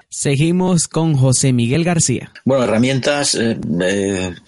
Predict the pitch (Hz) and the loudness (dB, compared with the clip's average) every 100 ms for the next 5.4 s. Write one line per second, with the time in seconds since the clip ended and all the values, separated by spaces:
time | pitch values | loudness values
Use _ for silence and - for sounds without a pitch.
0 | 113 - 104 101 101 101 107 104 110 101 | -6 -4 -2 0 2 2 2 2 2 0
1 | 87 82 82 98 117 113 107 107 73 87 | 0 -2 0 0 0 0 2 2 2 0
2 | 107 104 107 120 139 156 - 120 90 120 | -2 -2 0 0 0 -2 -2 -2 -2 -4
3 | 98 - 92 95 92 98 117 127 120 104 | -4 -2 0 -2 -2 -2 -2 -2 -4 -2
4 | 92 90 90 87 - - 92 104 87 87 | -4 -4 -6 -6 -4 -4 -4 -4 -4 -2
5 | 87 90 85 82 | -4 -2 -4 -4